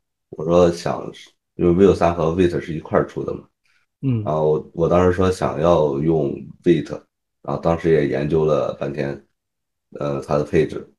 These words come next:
Speaker 1: 然后当时起了两个项目，Wait 项目已经起来了，然后，呃，就是解决不了这种，呃，包的兼容性这种问题，还有当时也不支持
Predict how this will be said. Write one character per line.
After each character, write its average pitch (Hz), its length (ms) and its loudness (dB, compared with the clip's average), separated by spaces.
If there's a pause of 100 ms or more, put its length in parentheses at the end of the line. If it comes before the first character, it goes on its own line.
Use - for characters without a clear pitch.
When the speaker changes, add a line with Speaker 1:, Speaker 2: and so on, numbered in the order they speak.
(120)
Speaker 1:
然 78 80 -6
后 82 100 -2
当 - 200 2
时 95 320 2 (500)
起 - 160 -2
了 90 140 8
两 80 180 6
个 87 80 2
项 90 260 2
目， - 160 -12 (240)
Wait 87 220 4
项 85 180 2
目 78 60 0
已 76 100 0
经 87 160 -2
起 - 200 -6
来 - 160 -6
了， - 120 -14 (540)
然 78 100 -2
后， 76 380 -2
呃， 69 540 -8
就 92 120 0
是 87 180 2
解 73 200 0
决 76 160 0
不 - 140 -2
了 76 360 0 (640)
这 87 140 0
种， 73 380 -2
呃， 69 340 -8 (100)
包 98 240 8
的 - 140 0
兼 98 260 0
容 73 160 -2
性 73 360 -4
这 76 120 -4
种 69 140 -4
问 78 180 -4
题， - 300 -10
还 76 80 -6
有 78 320 0 (500)
当 95 160 4
时 98 180 0
也 85 100 6
不 71 120 -4
支 98 200 -4
持 85 440 4